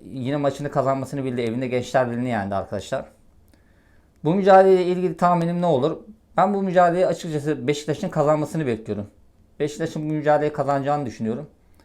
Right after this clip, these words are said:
Yanına da bir sıfır ekledim ben açıkçası. Sivasspor sert takım, diri takım. Sivasspor hani, e, kolay kolay teslim olmaz diye düşünüyorum. Spor Toto'da biliyorsun yani her favori gelse,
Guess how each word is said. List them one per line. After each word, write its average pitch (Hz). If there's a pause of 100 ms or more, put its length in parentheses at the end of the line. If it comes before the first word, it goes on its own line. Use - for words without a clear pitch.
(960)
Yanına 175
da 196
bir 202
sıfır 196
ekledim 175
ben 120
açıkçası. 110 (100)
Sivasspor 151
sert -
takım, 113 (200)
diri 135
takım. 107 (160)
Sivasspor 135
hani, 123
e, 107
kolay 127
kolay 127
teslim 135
olmaz 139
diye 117
düşünüyorum. 110 (460)
Spor -
Toto'da 147
biliyorsun 139
yani 113 (520)
her 139
favori 139
gelse, 131